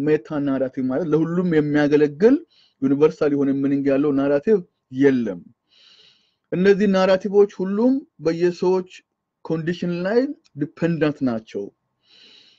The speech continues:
የብላክ ስትራግል አለ። ለብላኮች ስትራግል፣ የብላክ፣ ለብላክ ስትራግል አጌንስት ዋይት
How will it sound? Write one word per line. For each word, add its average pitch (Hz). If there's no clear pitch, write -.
የብላክ 160
ስትራግል 156
አለ። 98
ለብላኮች 143
ስትራግል፣ 156
የብላክ፣ 135
ለብላክ 131
ስትራግል 170
አጌንስት 131
ዋይት 135